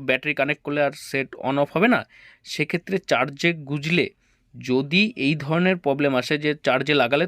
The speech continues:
তখন শুধু on off হচ্ছে, সেক্ষেত্রেও বুঝে নেবে আমাদের যে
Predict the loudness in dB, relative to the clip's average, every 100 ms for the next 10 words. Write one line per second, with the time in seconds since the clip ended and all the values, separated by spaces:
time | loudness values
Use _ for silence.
0 | -2 -6 0 2 2 0 -4 -2 -2 -4
1 | -10 -2 -2 -2 -6 -20 -18 -4 -4 -2
2 | -6 0 2 2 0 -2 0 0 0 -2
3 | 0 0 0 -20 _ _ _ _ -18 -4
4 | 0